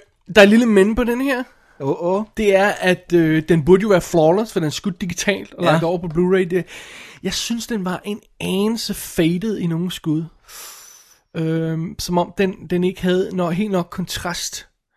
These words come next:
Speaker 1: Og så er der anelse steder, hvor der er sådan noget banding issue, altså hvor, hvor du har det der, øh, der ligner dårlig komprimering,
Speaker 2: Ja.
Speaker 1: hvor der sådan, i stedet for at gå fra en farve til en anden, så er der hak i det, ikke?
Speaker 2: Ja, sådan digitale hak
Speaker 1: Ja,
Speaker 2: i
Speaker 1: lige
Speaker 2: det.
Speaker 1: præcis, ikke? Øh,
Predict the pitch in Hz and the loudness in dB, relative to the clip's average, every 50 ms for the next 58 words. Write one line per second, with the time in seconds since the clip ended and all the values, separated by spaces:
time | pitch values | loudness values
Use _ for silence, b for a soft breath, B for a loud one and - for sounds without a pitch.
0 | _ _ _ _ _ _ - - 151 - _ _ _ _ _ - 160 160 - - | _ _ _ _ _ _ -14 -12 -12 -14 _ _ _ _ _ -14 -14 -14 -14 -16
1 | _ _ _ _ - 196 208 214 226 233 196 208 190 - - 175 165 165 170 165 | _ _ _ _ -8 -6 -4 -4 -4 -2 -4 -4 -6 0 0 2 2 2 0 -2
2 | 165 165 185 180 156 151 - 175 160 151 127 151 147 143 151 147 185 180 170 143 | -4 -6 -6 -6 -8 -6 -4 -4 -6 -4 -2 -2 -2 -2 -2 -4 -4 -4 -4 -6
3 | 135 - - - 156 151 147 - - 160 151 160 - - 151 143 156 151 151 156 | -8 -8 -10 -10 -8 -8 -8 -8 -8 -6 -6 -6 -6 -6 -6 -6 -6 -4 -4 -2
4 | 165 165 147 - 170 156 160 160 151 - - 139 156 165 156 147 139 151 - 151 | -2 -2 -2 -4 -4 -4 -4 -4 -4 -6 -8 -8 -8 -6 -6 -6 -8 -8 -8 -6
5 | 151 156 151 160 151 - 147 147 151 156 - - 170 151 - 156 151 147 147 143 | -6 -4 -6 -6 -4 -2 -2 0 0 -2 -2 -4 -10 -8 -8 -6 -6 -6 -8 -8
6 | 160 160 160 160 147 156 - 175 165 B B B B B B B _ 180 - - | -4 0 0 0 0 0 -2 -4 -6 B B B B B B B _ -12 0 0
7 | 185 170 156 - 170 147 - 160 151 147 - 175 170 170 165 151 - 165 147 143 | 0 0 2 -2 -4 -2 0 -2 -2 -2 -4 -4 -4 -4 -6 -4 -4 -2 -2 0
8 | 147 151 - 160 147 135 131 147 156 - 170 156 - - - 180 - - - - | -2 -4 -4 -6 -6 -6 -6 -6 -6 -6 -6 -8 -8 -2 -2 -2 -2 -2 -8 -18
9 | - - 151 139 143 147 175 196 - 117 113 104 98 - 131 123 113 117 - - | -10 -8 -6 -6 -4 -4 -4 -4 -4 -4 -6 -8 -8 -10 -12 -12 -10 -12 -10 -6
10 | - 147 151 131 120 120 113 104 104 98 160 160 156 170 160 147 160 - - 151 | -2 0 0 0 0 -4 -6 -6 -6 -4 -4 -2 0 0 -2 -2 -2 -6 -8 -10
11 | 147 127 185 190 185 B B B B B 135 B _ 180 | -6 -4 -4 -4 -4 B B B B B -20 B _ -12